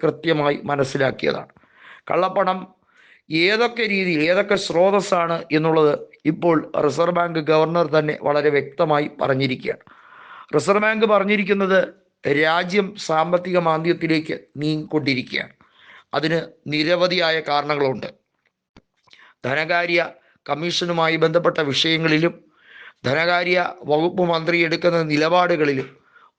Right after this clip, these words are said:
ഒക്കെ ഏതൊക്കെ അപാകതയാണ് എന്ന് സഞ്ജയ് മൽഹോത്ര ചൂണ്ടിക്കാണിക്കുമ്പോഴും നരേന്ദ്രമോദി മൗനം മാത്രം തുടരുകയാണ്. കാരണം അദ്ദേഹത്തിന് അറിയാം, അദ്ദേഹം കൂടുതൽ കൂടുതൽ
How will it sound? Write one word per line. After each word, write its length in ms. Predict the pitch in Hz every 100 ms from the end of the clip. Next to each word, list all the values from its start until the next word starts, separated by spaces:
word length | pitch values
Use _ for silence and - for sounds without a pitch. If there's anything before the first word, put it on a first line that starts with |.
| 147
ഒക്കെ 320 | 143 - 180 165 - - _ _ _ - - _ 143 165
ഏതൊക്കെ 500 | 196 208 220 - 202 -
അപാകതയാണ് 720 | 151 165 175 180 175 165 160 170 156
എന്ന് 200 | 156 165 220 - _ _ _ -
സഞ്ജയ് 340 | 156 156 175 170
മൽഹോത്ര 420 | 160 156 165 170 156 - -
ചൂണ്ടിക്കാണിക്കുമ്പോഴും 920 | 147 160 170 170 156 156 160 151 139 135 - _ _ - 139
നരേന്ദ്രമോദി 720 | 147 165 175 180 160 156 156 - 131 139
മൗനം 400 | 143 165 170 165
മാത്രം 280 | 151 151 151 - 139
തുടരുകയാണ്. 580 | 139 139 135 135 - -
കാരണം 240 | 160 170 185
അദ്ദേഹത്തിന് 400 | 175 196 202 196 180
അറിയാം, 300 | 202 196 - - _ _ _ _ _ 139
അദ്ദേഹം 340 | 160 160 175 180 - _ _ _
കൂടുതൽ 460 | 175 180 190 196 196 190 185
കൂടുതൽ 380 | 190 190 160